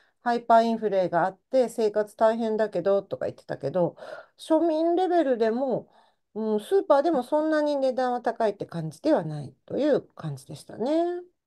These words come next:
で、むしろ、あの、映画祭の、あの、見てると、えーと、使ってる機材とか、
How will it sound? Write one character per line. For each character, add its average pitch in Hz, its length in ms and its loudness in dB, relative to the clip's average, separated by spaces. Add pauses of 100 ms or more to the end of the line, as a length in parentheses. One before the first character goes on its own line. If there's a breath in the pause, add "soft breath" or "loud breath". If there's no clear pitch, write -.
(580)
で、 269 360 6
む 302 180 2
し 311 160 -4
ろ、 208 280 6 (340 soft breath)
あ 185 160 -2
の、 175 120 -4
映 269 200 4
画 277 140 6
祭 254 600 2
の、 214 380 -2 (400 soft breath)
あ 185 220 -6
の、 175 480 -4 (1300)
見 247 200 -2
て 175 120 2
る 151 160 -6
と、 180 460 0 (760 loud breath)
え - 500 -8
ー - 120 -16
と、 147 840 -2
使 285 200 4
っ 302 100 2
て 285 120 2
る 262 120 2
機 277 180 -2
材 190 260 2
と - 140 -8
か、 160 440 -2